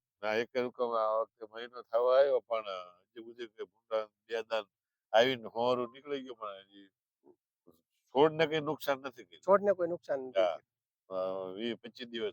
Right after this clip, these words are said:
Speaker 1: થવા આવ્યું.
Speaker 2: વીસ થી પચીસ દિવસ થવા આવ્યા. કોઈ પણ
Speaker 1: હા,
Speaker 2: એકે
Speaker 1: બીજું કોઈ,
Speaker 2: નારિયેળી કે
Speaker 1: ના,
Speaker 2: એક
Speaker 1: એક પણ
Speaker 2: નારિયેળના
Speaker 1: નુકસાન નથી.
Speaker 2: રોપાને કોઈ નુકસાન નથી કર્યું.
Speaker 1: નુકસાન નથી કર્યું.
Speaker 2: માનો કે, અ, તમારે ભૂંડનો ત્રાસની હિસાબે આ વખતે અટકી ગયા રોપા.
Speaker 1: હા.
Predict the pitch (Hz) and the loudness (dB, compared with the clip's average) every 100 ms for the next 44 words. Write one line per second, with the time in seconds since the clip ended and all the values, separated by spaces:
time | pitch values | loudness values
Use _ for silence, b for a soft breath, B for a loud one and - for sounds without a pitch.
0 | - 95 98 101 80 - 170 190 - 190 | -2 2 2 2 -4 -12 -10 -8 -8 -8
1 | 165 143 151 - 160 165 147 151 - 180 | -10 -10 -12 -6 0 2 2 0 0 0
2 | - 180 175 190 190 202 160 175 190 196 | 2 2 4 4 2 2 4 6 6 2
3 | 185 185 185 180 220 170 175 196 185 165 | -2 -8 2 2 2 4 2 2 -4 -4
4 | 190 202 185 175 160 _ 156 147 - 123 | -4 -4 -8 -10 -20 _ -18 -18 -20 _
5 | _ _ _ _ 101 92 90 85 - 73 | _ _ _ _ -10 -10 -12 -20 -20 -20
6 | 71 _ _ 151 160 156 170 170 165 156 | -20 _ _ -2 -2 0 4 4 4 2
7 | - _ _ _ _ _ _ 156 147 147 | -4 _ _ _ _ _ _ -4 -2 -2
8 | 147 - _ - 160 180 175 131 156 180 | -4 -12 _ -10 -2 0 0 0 0 2
9 | 180 170 180 185 190 175 180 170 170 170 | 2 2 2 2 -2 -6 -4 -2 0 -2
10 | - 165 - 170 139 127 123 - 87 82 | 0 0 0 -6 -2 -2 -2 -6 -6 -4
11 | 76 76 | -6 -12